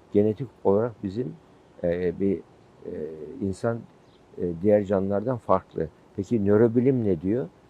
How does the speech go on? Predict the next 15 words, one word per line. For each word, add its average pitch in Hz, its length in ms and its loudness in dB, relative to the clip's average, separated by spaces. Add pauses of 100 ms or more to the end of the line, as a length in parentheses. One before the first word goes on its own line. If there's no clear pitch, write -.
(120)
Nörobilim 117 560 2
de 104 40 2
aynı 90 240 0
şekilde 104 500 -6 (300)
insan 104 460 -2
beyni 113 360 0
diğer 117 260 2
canlıların 101 560 -4
beyninden 110 540 -4 (300)
farklı 98 300 -2
çalışıyor. 80 540 -6
İşte - 180 -18
öz-, 92 240 -2 (360)
anlam 95 340 -2
arayışı, 87 480 -2